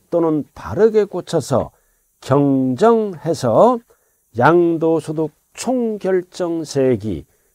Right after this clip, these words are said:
기납부 세액을 초과할 때는 초과하는 세액은 거주자에게 안, 알린 날로부터 삼십 일. 이거는 숫자 육십 일 들어가면 안 돼요.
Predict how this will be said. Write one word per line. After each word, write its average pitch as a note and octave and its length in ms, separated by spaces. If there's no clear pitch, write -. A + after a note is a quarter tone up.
기납부 G3 1300
세액을 D#3 840
초과할 G3+ 680
때는 C3+ 400
초과하는 E3 1080
세액은 C3 800
거주자에게 F#3 1000
안, C3+ 440
알린 F#3 680
날로부터 A2 720
삼십 A#2 680
일. E2 160
이거는 D#3+ 280
숫자 D3 500
육십 D3 400
일 E3 120
들어가면 D#3+ 460
안 D3 180
돼요. D3 400